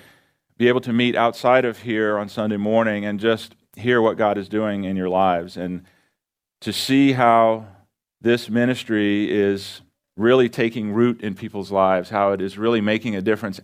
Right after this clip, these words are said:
outside of Sunday morning. And that's huge, because if a church only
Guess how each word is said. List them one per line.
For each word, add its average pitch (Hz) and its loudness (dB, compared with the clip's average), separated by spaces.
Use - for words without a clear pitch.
outside 110 2
of 98 -6
Sunday 98 -8
morning. 87 -10
And 98 -4
that's 131 2
huge, 110 0
because 98 0
if 117 2
a 110 -4
church 143 0
only 135 2